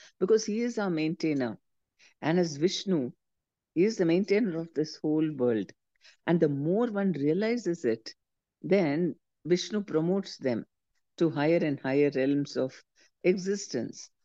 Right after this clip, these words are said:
So the Devatas are, um, at-, I mean, have complete faith, not complete, but a lot of faith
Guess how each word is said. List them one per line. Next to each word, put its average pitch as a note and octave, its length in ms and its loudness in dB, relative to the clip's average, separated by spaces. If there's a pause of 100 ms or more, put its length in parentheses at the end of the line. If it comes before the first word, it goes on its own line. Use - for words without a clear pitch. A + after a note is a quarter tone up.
(140)
So F#3+ 400 4
the F3 200 2
Devatas F3+ 960 -4 (1120)
are, D3+ 440 2
um, C3 200 -4 (1500)
at-, B2 300 -6
I C3+ 60 0
mean, C3 500 0 (320)
have F#3 220 0
complete E3 400 2
faith, E3+ 440 0 (680)
not G3+ 200 0
complete, E3 640 2 (140)
but D#3 180 -2 (100)
a E3 60 2
lot F3+ 420 2
of F3 120 -2
faith B2+ 320 0